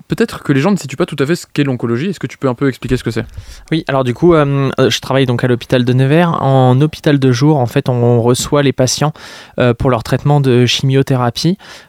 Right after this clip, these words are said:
Speaker 2: euh, dans le cadre de cancer. Alors, euh, l'oncologie, en fait, c'est, euh, un mot, euh, global pour parler de tous les cancers, euh, sans spécialité, euh, particulière.
Speaker 1: Euh, à quoi ça ressemble le parcours d'un, d'un patient qui viendrait pour la première fois, euh, peut-être pour se redépister, euh ?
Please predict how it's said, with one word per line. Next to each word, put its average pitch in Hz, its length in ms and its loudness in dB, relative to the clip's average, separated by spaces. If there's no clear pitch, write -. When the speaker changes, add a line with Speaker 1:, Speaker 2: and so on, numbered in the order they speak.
Speaker 2:
euh, 117 240 2
dans 117 140 0
le 110 60 -4
cadre 143 240 2
de 127 100 2
cancer. 127 480 0
Alors, 117 240 2
euh, 110 280 2
l'oncologie, 120 600 2
en 123 60 -2
fait, 127 180 -4
c'est, 120 180 0
euh, 107 300 2
un 113 140 0
mot, 123 260 2
euh, 107 260 2
global 123 360 2
pour 135 120 -4
parler 120 240 0
de 120 140 2
tous - 160 -4
les 117 80 2
cancers, 120 380 -2
euh, 107 140 2
sans 120 280 -4
spécialité, 113 640 -4
euh, 107 120 -2
particulière. 104 680 -8
Speaker 1:
Euh, 123 180 4
à 127 80 2
quoi 202 120 2
ça 165 100 -2
ressemble 151 220 0
le 117 80 0
parcours 135 260 -4
d'un, 113 220 0
d'un 110 140 0
patient 131 360 0
qui - 140 -6
viendrait 113 240 0
pour 120 100 -2
la 110 80 -2
première 113 300 -2
fois, 120 140 0
euh, 110 160 0
peut-être - 280 -8
pour 110 140 -6
se 113 80 -2
redépister, 113 440 -2
euh ? 107 120 -4